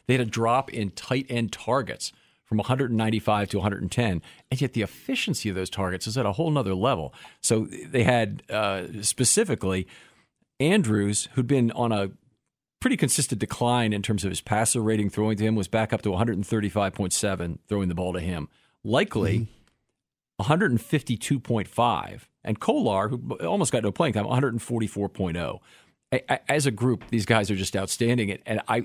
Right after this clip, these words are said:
Speaker 1: I've been calling, feel like a hypocrite doing this, but I've been calling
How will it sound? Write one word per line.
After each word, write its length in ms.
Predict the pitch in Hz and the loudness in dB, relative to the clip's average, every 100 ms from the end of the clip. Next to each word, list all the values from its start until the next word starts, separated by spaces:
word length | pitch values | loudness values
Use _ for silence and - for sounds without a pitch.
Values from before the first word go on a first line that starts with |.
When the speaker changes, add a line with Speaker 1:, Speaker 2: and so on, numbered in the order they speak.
| - | 0
Speaker 1:
I've 140 | 113 | 0
been 220 | 120 117 - - | 2 -2 -6 -10
calling, 640 | - 151 185 170 110 101 - | -2 2 4 2 0 -4 -4
feel 140 | 147 | 0
like 160 | 107 - | 0 0
a 40 | |
hypocrite 400 | 95 120 - 90 | -2 -2 -4 -4
doing 220 | - 127 | -2 -2
this, 140 | 113 82 | -2 -4
but 160 | - | -4
I've 80 | 101 | -2
been 80 | 98 | -4
calling 520 | - - 147 135 95 | -2 2 2 2 -2